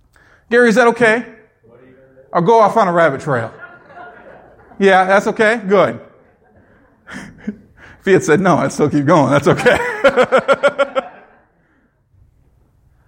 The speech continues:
How many ever been to a boring church? I have. How, I mean, I mean, you go to a church that's dead, there's no life.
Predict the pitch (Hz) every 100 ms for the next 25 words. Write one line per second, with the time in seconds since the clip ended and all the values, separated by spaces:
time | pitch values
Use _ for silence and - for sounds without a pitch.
0 | _ _ _ _ _ - 370 370 277 214
1 | 208 202 170 185 196 160 143 131 139 180
2 | 180 180 - 147 117 - - - _ _
3 | _ _ _ _ _ _ _ _ _ _
4 | _ _ _ _ _ _ _ _ _ _
5 | _ _ _ _ _ _ _ _ _ -
6 | 302 220 233 285 - - _ _ _ _
7 | _ _ _ _ _ _ _ _ _ _
8 | _ - 339 269 294 285 262 - 254 247
9 | 330 339 262 - 294 294 - 214 - 151
10 | 220 269 302 226 208 180 220 170 180 254
11 | 339 -